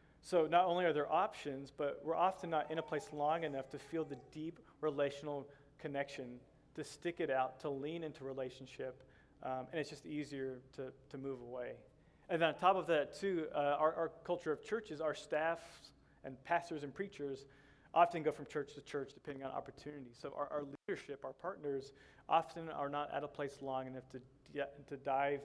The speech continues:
deeply into community, to lean into the anger, and to resolve whatever conflict is going on. Uh, again, with this, Joseph Ellerman, who wrote a book called When the Church Was Family,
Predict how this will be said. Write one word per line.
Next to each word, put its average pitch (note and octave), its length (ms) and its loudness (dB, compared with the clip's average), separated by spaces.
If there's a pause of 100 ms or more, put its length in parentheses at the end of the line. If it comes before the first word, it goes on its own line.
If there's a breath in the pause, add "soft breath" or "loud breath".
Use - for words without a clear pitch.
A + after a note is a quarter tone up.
deeply C3+ 460 -8
into C#3 260 -10 (160)
community, B2+ 360 -8
to C3+ 60 -6
lean D3+ 460 -6
into D3+ 280 -8
the C#3+ 200 -8
anger, B2+ 460 -8 (400 loud breath)
and C#3 220 -4
to C#3+ 100 -10
resolve B2+ 560 0
whatever C3 260 -2
conflict B2+ 560 -6 (460 loud breath)
is C3+ 100 -2
going B2 360 0
on. A#2+ 260 0 (720 soft breath)
Uh, C#3+ 320 12 (140)
again, D#3+ 360 6
with D#3+ 160 10
this, D#3 200 6
Joseph F3 320 4
Ellerman, D#3+ 340 10
who D#3 80 -2
wrote D3+ 180 4
a C#3 40 2
book D3+ 260 0
called C#3 260 2
When G3+ 180 4
the G3 80 -2
Church E3 300 -4
Was C#3 160 -8
Family, C3+ 640 -4